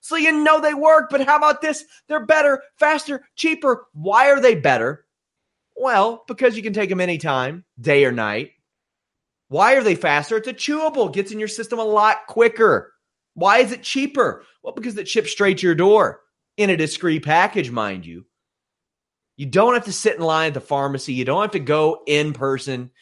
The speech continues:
to see a doctor. It's all online. It's got F D A approved active ingredients. My God. No, no more awkwardness. No more somebody in your face saying,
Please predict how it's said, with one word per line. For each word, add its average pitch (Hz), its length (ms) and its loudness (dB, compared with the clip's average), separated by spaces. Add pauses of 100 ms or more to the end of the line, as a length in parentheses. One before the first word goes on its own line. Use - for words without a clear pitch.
(160)
to 113 60 -20
see 135 240 0
a 131 40 2
doctor. 101 500 0
It's - 240 -12
all 226 340 6
online. 113 800 0 (920)
It's - 80 -16
got 135 320 -2
F 220 220 0
D 143 240 2
A 170 160 4
approved 170 440 0
active 139 440 -2
ingredients. 143 720 -8
My 185 500 2
God. 135 880 2 (1120)
No, 233 300 6
no 311 320 2
more 285 200 6
awkwardness. 135 920 -2 (1160)
No 339 320 4
more 302 240 4
somebody 294 540 0
in 262 180 -2
your 220 100 -4
face 247 340 2
saying, 202 320 -2